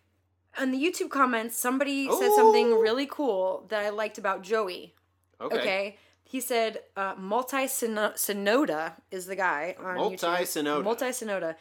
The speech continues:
Speaker 1: He said, "Before Drake, there was Joey Ramone."
Speaker 2: Wow.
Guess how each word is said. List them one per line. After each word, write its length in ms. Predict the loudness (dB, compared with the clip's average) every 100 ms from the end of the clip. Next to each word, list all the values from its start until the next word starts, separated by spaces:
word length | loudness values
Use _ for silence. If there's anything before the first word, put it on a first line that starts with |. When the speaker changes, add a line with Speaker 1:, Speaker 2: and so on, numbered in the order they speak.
| -18 _
Speaker 1:
He 140 | -10
said, 300 | -2 0 -2 -2
"Before 560 | -2 -2 0 2 4 2
Drake, 840 | 0 -6 0 0 0 -8 -18 -20 _ _ _ _ _ _ -10
there 220 | -6 -4
was 140 | -6 -10
Joey 280 | -12 -12
Ramone." 440 | -12 -14 -16 -18 -20 _ _ _ _ _ _ _ _ _ -16
Speaker 2:
Wow. 520 | -4 -2 -2 -8 -20